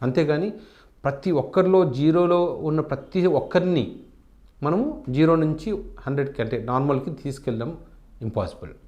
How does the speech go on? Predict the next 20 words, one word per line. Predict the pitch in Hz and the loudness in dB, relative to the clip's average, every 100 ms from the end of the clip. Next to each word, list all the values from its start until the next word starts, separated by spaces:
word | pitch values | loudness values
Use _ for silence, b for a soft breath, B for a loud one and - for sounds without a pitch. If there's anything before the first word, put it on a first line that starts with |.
| - b b b b b b b - | -20 b b b b b b b 0
కాకపోతే | 127 - 117 - 262 - - - - - _ _ - | 0 2 0 0 -2 -6 -20 -20 -20 -20 _ _ 4
కొన్నైనా | 185 240 240 233 | 6 8 8 6
స్పెర్మ్స్ | - 170 160 120 - - - | 4 2 2 -2 -10 -16 -6
వచ్చేలాగా | 151 143 151 139 180 | -4 2 4 4 2
మనం | 233 175 165 | 0 -2 -2
ట్రై | 131 131 | 0 2
చేయొచ్చు. | 117 87 - - - _ - - 143 | 0 -4 -8 -20 -20 _ -20 -6 0
మొదట | 180 220 | 8 10
మనకు | 208 151 156 151 147 139 175 | 10 6 4 0 -2 -4 -2
జీరో | 110 143 160 180 185 | -4 0 4 6 6
నుంచి | 175 175 170 196 196 | 4 -2 -4 -4 -2
అంటే | - 127 | -2 -2
హండ్రెడ్ | 147 127 143 151 151 | 0 2 2 2 0
పర్సెంట్ | 131 - 147 | -2 -4 -2
పెరగడం | 143 127 127 117 | 0 0 0 -2
అనేది | 120 156 | -4 -4
almost | 123 110 127 131 - 107 | -4 -2 -2 -2 -4 -6
impossible, | 107 110 101 107 | -4 -4 -4 -8
ఇంపాసిబుల్ | 110 98 101 98 92 | -8 -4 -4 -4 -8
అండి. | 80 78 90 160 | -12 -14 -14 -14